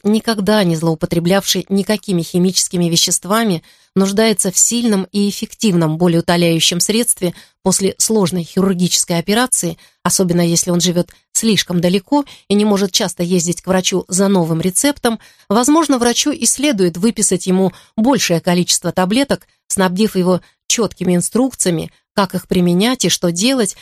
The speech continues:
когда таблетки больше не будут нужны, а также предупредив о серьезном риске зависимости. А в случае со студентом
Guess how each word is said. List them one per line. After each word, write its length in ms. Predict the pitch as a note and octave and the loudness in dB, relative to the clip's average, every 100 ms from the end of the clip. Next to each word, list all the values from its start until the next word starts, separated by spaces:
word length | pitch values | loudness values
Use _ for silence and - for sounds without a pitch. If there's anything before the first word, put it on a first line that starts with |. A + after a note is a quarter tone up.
| - _ | -20 _
когда 240 | G3 F#3+ A3 | -2 0 0
таблетки 440 | A3 A3+ C4 - | 2 0 -2 -2
больше 360 | F#3 A3+ - F#3+ | 0 0 0 0
не 100 | F#3+ | 0
будут 340 | G3+ F3+ - | 0 -2 0
нужны, 460 | G3+ G#3 A#3 F3+ - _ - - | -2 0 0 0 -4 _ -20 -6
а 120 | F#3 | -2
также 320 | C4 C#4 A#3+ | 0 2 0
предупредив 640 | B3 A#3 G#3+ G#3 G#3+ B3+ - | 0 0 0 0 -2 -2 -2
о 80 | G#3 | -2
серьезном 600 | - A#3+ G#3 F3 E3+ E3 | 0 0 0 0 2 0
риске 480 | F#3 A#3 - G#3+ - | 0 -2 -2 -6 -4
зависимости. 920 | F3 G3 F#3+ E3+ D#3 C#3+ C#3 - - _ _ _ - - - - | -2 0 2 0 0 -4 -6 -8 -16 _ _ _ -20 -20 -10 -4
А 100 | F3 | -2
в 40 | |
случае 380 | - F#3 - E3+ | 0 0 0 0
со 140 | F3+ | -2
студентом 640 | - F3+ G3+ C4+ A3 D#3+ | -2 -2 0 0 -2 -6